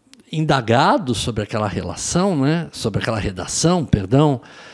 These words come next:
quando ele foi indagado pela redação, ele fala pra professora que aquela, aquilo não era dele.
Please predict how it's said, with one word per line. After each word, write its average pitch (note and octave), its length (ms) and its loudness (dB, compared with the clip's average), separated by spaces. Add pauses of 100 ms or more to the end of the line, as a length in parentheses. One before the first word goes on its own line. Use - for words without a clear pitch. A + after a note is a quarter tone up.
(300)
quando C3 160 0
ele D3 80 4
foi E3+ 120 4
indagado D#3 400 4
pela D3+ 220 6
redação, D#3 880 4
ele F3 280 4
fala E3 920 0 (400)
pra C#3 160 -2
professora A#2+ 1000 0 (540)
que E3+ 400 -2 (680)
aquela, D#3+ 840 0 (380)
aquilo F#3+ 400 0
não F#3+ 140 2
era F3+ 200 4
dele. A#2 400 0